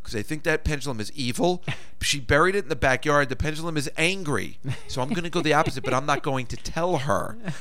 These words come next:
Speaker 1: So unless the pendulum is somehow reading my thoughts and just really hates me,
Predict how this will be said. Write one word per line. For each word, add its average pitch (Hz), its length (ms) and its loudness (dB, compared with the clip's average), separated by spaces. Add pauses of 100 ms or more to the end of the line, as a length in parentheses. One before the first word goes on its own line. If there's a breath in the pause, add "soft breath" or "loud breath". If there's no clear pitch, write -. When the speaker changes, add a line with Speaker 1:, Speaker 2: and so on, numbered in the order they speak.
Speaker 1:
So - 100 0
unless 208 200 6
the 226 100 0
pendulum 170 380 4
is 139 80 0
somehow 156 240 2
reading 139 360 0
my 160 220 6
thoughts 226 540 6 (300 loud breath)
and 117 100 -4
just 127 160 0
really 143 240 0
hates 147 360 0
me, 208 280 -2